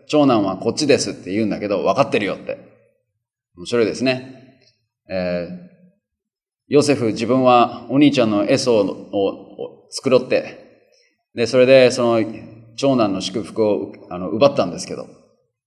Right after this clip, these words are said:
で、その息子はその逆にされたわけですよ。だから、マナセより、そのマナセ、マナセではなくて、エフライムの方に、そのお父さんの右手の祝福を、えー、もらったわけですね。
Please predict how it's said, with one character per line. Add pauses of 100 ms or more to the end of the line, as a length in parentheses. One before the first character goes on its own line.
(120)
で、
そ
の
息
子
は
そ
の
逆
に
さ
れ
た
わ
け
で
す
よ。 (1800)
だ
か
ら、
マ
ナ
セ
よ
り、
そ
の
マ
ナ
セ、 (120)
マ
ナ
セ
で
は
な
く
て、
エ
フ
ラ
イ
ム
の
方
に、
そ
の (280)
お
父
さ
ん
の
右
手
の
祝
福
を、
え
ー、
も
ら
っ
た
わ
け
で
す
ね。